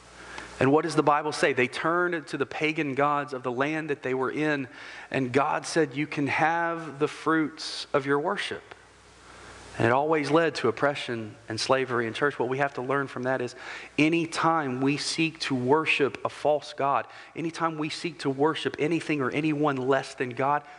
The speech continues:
we'll get the fruits of our worship. And that fruits of false worship is death, is destruction, is imprisonment, because all other gods look to imprison. Only God Almighty, the Lord Jesus Christ, came here to free us.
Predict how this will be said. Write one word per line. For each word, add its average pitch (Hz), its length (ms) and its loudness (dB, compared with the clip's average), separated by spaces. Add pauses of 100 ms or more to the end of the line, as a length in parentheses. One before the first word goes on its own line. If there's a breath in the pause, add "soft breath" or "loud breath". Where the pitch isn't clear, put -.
(100 loud breath)
we'll 135 160 -2
get 135 260 -4
the 139 80 -4
fruits 147 340 -2
of 117 80 -4
our 113 140 2
worship. 135 420 -4
And 117 160 -6
that 107 120 0
fruits 160 460 0
of 127 120 -4
false - 560 0
worship 139 560 0
is 120 140 -4
death, 123 560 -4 (1800 loud breath)
is 117 100 4
destruction, 110 880 2
is 117 160 0
imprisonment, 113 680 0
because 117 340 -2
all 147 300 0
other 139 180 0
gods 123 460 -2
look 139 300 0
to 127 240 -4
imprison. 113 600 0 (420 loud breath)
Only 147 540 4 (140)
God 143 560 2
Almighty, 127 580 0
the 120 100 -4
Lord 120 280 -2
Jesus 120 320 -4
Christ, - 320 -2
came 120 200 0
here 113 200 0
to 101 60 -8
free 107 360 -2
us. - 440 -10